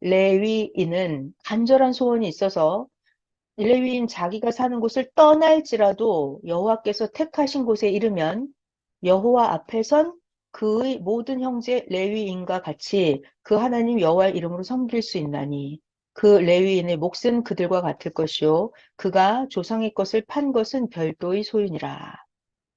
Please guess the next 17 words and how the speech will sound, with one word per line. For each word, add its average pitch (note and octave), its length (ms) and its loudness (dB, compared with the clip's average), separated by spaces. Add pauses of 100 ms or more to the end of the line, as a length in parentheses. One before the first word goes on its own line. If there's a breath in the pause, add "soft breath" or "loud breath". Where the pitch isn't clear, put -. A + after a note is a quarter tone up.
(1400)
하나님이 A3 460 2
레위 F3 300 6
하나님만 A#3+ 640 0
섬기는 A#3 420 -6
그들은 F3+ 320 -6
또 F3 120 -4
특별히 G#3+ 360 0
따로 A#3 220 2
챙겨주셨어요. A3 1040 -2 (1080 soft breath)
자, - 160 -16
그다음 E3+ 420 -2
다른 A3 380 0
민족들의 F3+ 600 -2
가증한 G#3+ 800 -2
행위랍니다. D#3+ 540 -4
한번 F3+ 280 -4
읽어볼게요. D#3+ 720 -2